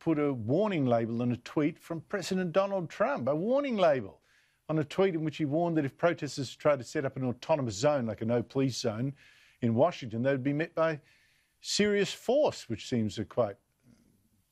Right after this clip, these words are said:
sensible warning. But Twitter claims that a reasonable use of force, in fact, breaches its code against threatening harm. I mean, for heaven's sake. Well, Facebook hasn't gone completely that nuts, at least not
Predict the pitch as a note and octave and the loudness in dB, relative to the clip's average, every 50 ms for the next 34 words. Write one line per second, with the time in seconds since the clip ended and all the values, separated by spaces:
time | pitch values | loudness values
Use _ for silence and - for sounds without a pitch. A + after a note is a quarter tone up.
0 | _ _ A#2+ - _ - - - D3+ C3+ A2+ - A2+ G2+ G2+ G2+ F#2+ G#2 A2+ B2 | _ _ -20 -20 _ -8 -2 0 0 0 0 -2 -6 -6 -4 -6 -4 -2 -4 -4
1 | D#3 F#3 A3 A#3+ C4 - _ _ _ - _ _ _ _ _ _ _ - D3 C3+ | -4 -4 -6 -8 -8 -12 _ _ _ -20 _ _ _ _ _ _ _ -6 -6 -6
2 | _ _ _ _ _ _ _ _ _ _ _ - C3 - - - - E3 C3+ A2+ | _ _ _ _ _ _ _ _ _ _ _ -16 -16 -14 -10 0 2 2 2 2
3 | - - A2 A#2+ C#3+ D#3 D3 - B2 A2+ G2+ G#2+ G2+ A#2 C#3 B2+ G#2 G#2+ A2 A2+ | -4 -2 -2 0 0 -2 -4 -4 -4 -4 -4 -2 0 0 0 0 0 0 0 2
4 | A2 B2 B2 - - G2+ - - - C3 A#2 - - A#2+ - C3 A#2+ A#2+ _ - | 2 2 0 -2 -6 -12 -12 -4 -2 -2 -2 -2 -4 -4 -2 -2 -4 -4 _ -4
5 | B2+ C3 - - A2 A#2 B2+ - - - C3+ C3+ C#3+ C3 C3+ D3 C#3+ - - - | -4 -4 -4 -6 -8 -6 -6 -8 -4 0 0 0 0 0 -6 -6 -6 -6 -10 -10
6 | - - D#3+ - E3 E3 E3 D3+ B2 - - F3+ G#3+ A3+ G#3 D3+ A2+ A2 B2 C3+ | -6 -6 -6 -4 -4 -4 -4 -6 -6 -6 -6 -4 -2 -2 -2 -2 -2 -2 -2 -2
7 | C3+ - D3+ C3+ G#3 B3 - A2+ F#2+ - - - - A#3+ C4+ C4 - - _ - | -4 -6 -8 -8 -8 -8 -8 -10 -10 -10 -10 -12 -10 -10 -8 -8 -8 -8 _ -18
8 | - _ _ _ _ _ _ _ _ _ _ _ _ _ _ _ _ _ _ _ | -20 _ _ _ _ _ _ _ _ _ _ _ _ _ _ _ _ _ _ _
9 | _ - D#3 D3 - G3+ G#3+ G#3 - - D#3+ B2 C#3+ C#3 - C3+ B2+ A#2+ B2 A#2+ | _ 0 0 2 4 4 2 2 0 -2 -6 -2 0 0 0 0 0 2 2 2
10 | A#2 A#2 A#2 - - A2 - - D#3 D3+ B2+ B2 A2 A2 G#2+ - - A2+ B2 C3 | 0 -2 -4 -6 -8 -10 -2 -2 -2 -2 0 -2 -2 -2 -2 -4 -4 -2 -2 -2
11 | A#2+ A2 - - - - - C3 A#2 A2+ - C3+ C3+ C3 A#2 - - C3 A#2+ A2+ | -2 -2 -8 -12 -12 -10 -6 -6 -8 -8 -8 -6 -4 -4 -4 -4 -4 -6 -6 -6